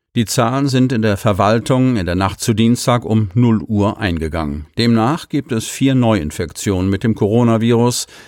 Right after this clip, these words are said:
jeweils eine davon in der Stadt Geestland, eine in der Gemeinde Beverstedt, eine in Landhadeln und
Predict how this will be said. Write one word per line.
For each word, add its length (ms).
jeweils 360
eine 320
davon 400
in 80
der 120
Stadt 280
Geestland, 720
eine 400
in 120
der 100
Gemeinde 400
Beverstedt, 840
eine 320
in 80
Landhadeln 720
und 340